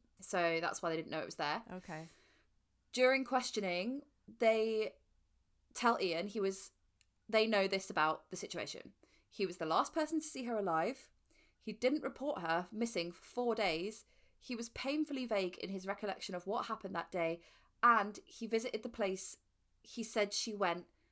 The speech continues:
Speaker 1: to the day after she was reported missing, but didn't mention this to the police. So he reported her missing,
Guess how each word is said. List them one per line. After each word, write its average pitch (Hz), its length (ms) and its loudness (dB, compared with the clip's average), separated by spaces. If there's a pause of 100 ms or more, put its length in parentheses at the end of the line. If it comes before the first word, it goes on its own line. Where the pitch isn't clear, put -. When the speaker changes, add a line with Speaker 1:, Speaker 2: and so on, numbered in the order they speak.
(360)
Speaker 1:
to 170 400 -2
the 185 80 -10
day 190 320 4
after 180 360 0
she - 140 -6
was 175 140 -6
reported 170 340 -6
missing, 180 500 -4
but - 140 -14
didn't 180 240 -2
mention 175 300 -6
this 170 160 -8
to - 100 -18
the 165 80 -6
police. - 520 -8 (340)
So 175 640 0 (720)
he 196 520 -6
reported 233 380 -2
her 220 100 -2
missing, 185 540 -6